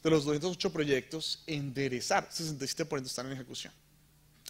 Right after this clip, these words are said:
Y me gustaría hacer una segunda reflexión, eh, s-, que es esta. De los proyectos que tienen problemas,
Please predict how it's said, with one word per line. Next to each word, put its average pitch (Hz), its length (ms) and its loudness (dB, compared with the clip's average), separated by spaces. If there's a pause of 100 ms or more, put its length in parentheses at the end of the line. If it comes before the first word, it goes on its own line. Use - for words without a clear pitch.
(600)
Y 202 60 -4
me 233 80 6
gustaría 226 460 8
hacer 143 420 -2
una 156 180 -2
segunda 127 460 -2
reflexión, 113 420 -8 (1700)
eh, 123 340 0 (220)
s-, - 560 -6 (2500)
que 143 180 8
es 135 140 6
esta. - 260 -2 (1800)
De 180 80 0
los 190 140 4
proyectos 214 540 6
que 226 120 2
tienen 180 280 -2
problemas, 131 680 -2